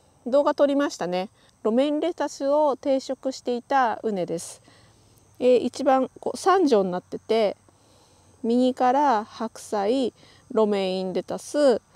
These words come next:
で、中手成功キャベツかな？植わってます。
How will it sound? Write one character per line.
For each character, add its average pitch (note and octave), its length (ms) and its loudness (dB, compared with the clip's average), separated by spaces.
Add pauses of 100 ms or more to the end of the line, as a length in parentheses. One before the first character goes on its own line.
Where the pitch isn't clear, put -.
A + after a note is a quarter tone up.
(500)
で、 A#3 440 0 (140)
中 A#3+ 240 -4
手 D4+ 140 -2
成 C4+ 200 0
功 B3+ 220 2
キ C4 100 -4
ャ A#3 40 -2
ベ F#3+ 100 -6
ツ - 100 -20
か - 100 -8
な？ B3+ 140 0 (1040)
植 A3 60 -4
わ G3 100 0
っ F#3 40 -4
て - 200 -12
ま E3+ 400 -12
す。 - 240 -20